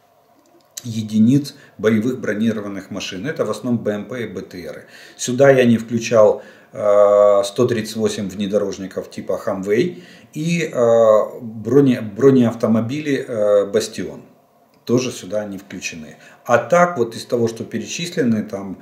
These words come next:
Великобритания — двести Б М П Б Т Р, там Канада — двести бронем-, бронеавтомобилей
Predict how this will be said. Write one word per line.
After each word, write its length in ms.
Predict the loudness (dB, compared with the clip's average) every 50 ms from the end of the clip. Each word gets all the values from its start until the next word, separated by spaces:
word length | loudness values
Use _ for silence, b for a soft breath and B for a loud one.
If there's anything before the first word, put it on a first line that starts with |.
| B B B B B
Великобритания — 720 | -6 -6 -2 -2 -2 -2 -2 -4 -2 -2 -2 -2 -2 -4
двести 560 | -4 -8 -8 -4 -4 -4 -4 -4 -6 -8 -8 -8
Б 240 | -8 -6 -2 0
М 120 | 0 0 0
П 140 | -2 -4 -6
Б 160 | -6 -6 -12
Т 200 | -10 -8 -4 -2
Р, 140 | -2 -2 -2
там 520 | -6 -10 -12 -10 -10 -12 -14 -14 -16 -20 b b b b b b
Канада — 580 | -4 -2 2 2 2 2 2 0 -4 -8 -10 B B B B -18
двести 460 | -16 -10 -4 -4 -4 -4 -2 -4 -4
бронем-, 560 | -2 0 2 4 4 4 2 2 -2 -6 -10
бронеавтомобилей 1160 | -4 -2 0 0 2 0 2 2 0 0 -2 -4 -2 -2 -2 -2 -4 -6 -6 -6 -6 -8 -8